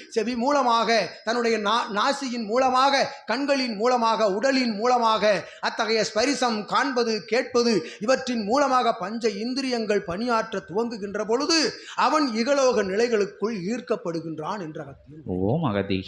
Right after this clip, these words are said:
Speaker 2: நமக.
Speaker 1: அவ்வாறு ஈர்க்கப்படுகின்ற பொழுது அவனுடைய பூர்வ ஜென்ம பாவ புண்ணியங்கள் அவனோடு பயணப்படுகின்ற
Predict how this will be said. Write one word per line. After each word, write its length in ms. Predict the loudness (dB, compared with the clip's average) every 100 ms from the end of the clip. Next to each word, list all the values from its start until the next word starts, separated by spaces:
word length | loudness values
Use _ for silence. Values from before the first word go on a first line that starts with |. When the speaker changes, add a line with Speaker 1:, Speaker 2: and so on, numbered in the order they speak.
| -2
Speaker 2:
நமக. 640 | 0 0 0 -2 -2 -2
Speaker 1:
அவ்வாறு 440 | 0 2 4 4 2
ஈர்க்கப்படுகின்ற 1000 | 0 -2 2 0 2 0 0 0 0 0
பொழுது 600 | 0 2 4 4 2 -2 -14 _ -4 0
அவனுடைய 400 | 4 4 2 0 -2
பூர்வ 260 | -6 -4 -2
ஜென்ம 300 | -2 -2 -2
பாவ 320 | 0 0 2 0
புண்ணியங்கள் 480 | -4 -6 -4 0 0
அவனோடு 380 | 0 -2 0 0 -2
பயணப்படுகின்ற 680 | -6 -6 -6 -6 -6 -8